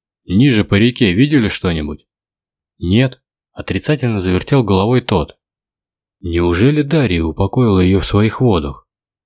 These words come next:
Понурившись, пробормотал я. «Дядя, а правду говорят, что где-то здесь Уда живет?» прошептал Беркут.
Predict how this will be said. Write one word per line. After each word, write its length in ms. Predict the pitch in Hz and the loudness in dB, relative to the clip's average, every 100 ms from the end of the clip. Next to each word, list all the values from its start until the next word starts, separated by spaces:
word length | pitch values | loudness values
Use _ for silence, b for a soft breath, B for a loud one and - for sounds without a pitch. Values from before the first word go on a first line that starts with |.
| _ | _
Понурившись, 680 | - 76 87 143 131 - - | -8 -4 0 0 0 -2 -6
пробормотал 680 | - 90 82 80 78 107 107 | -4 -2 -2 -2 -2 -2 -2
я. 340 | 101 76 71 _ _ _ _ _ _ _ _ | -2 -2 -6 _ _ _ _ _ _ _ _
«Дядя, 500 | 82 117 123 78 - _ _ _ _ _ | 0 0 0 -6 -12 _ _ _ _ _
а 120 | - | -6
правду 400 | 95 131 160 156 | 0 0 2 2
говорят, 580 | 135 127 123 101 - _ _ _ | 2 0 0 -2 -4 _ _ _
что 240 | - - 117 | -16 -6 -2
где-то 260 | 143 139 | -2 0
здесь 280 | 107 127 - | 0 0 -2
Уда 320 | - 170 110 90 | 0 0 2 0
живет?» 480 | 87 104 82 - _ _ _ _ _ _ | 2 0 0 -4 _ _ _ _ _ _
прошептал 640 | 92 - 92 - 151 143 | -4 -2 -4 -2 -2 0
Беркут. 520 | 127 107 - - - | 0 0 -2 -16 -18